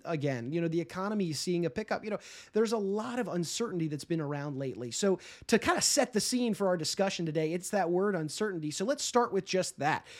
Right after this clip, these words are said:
Let's start by talking about what people can be doing right now.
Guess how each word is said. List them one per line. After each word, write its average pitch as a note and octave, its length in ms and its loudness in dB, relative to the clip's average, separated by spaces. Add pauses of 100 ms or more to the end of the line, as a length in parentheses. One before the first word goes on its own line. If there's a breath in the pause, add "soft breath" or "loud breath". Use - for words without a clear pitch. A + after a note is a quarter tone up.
(140 loud breath)
Let's G3 160 0
start C#4 300 2
by D#4 100 2
talking E3 420 -2
about C#3 380 -2 (200 soft breath)
what G#3 340 4
people A3 340 -2
can G3 160 -4
be E3 100 -4
doing D#3 320 0
right D#3 400 0
now. C3 460 -4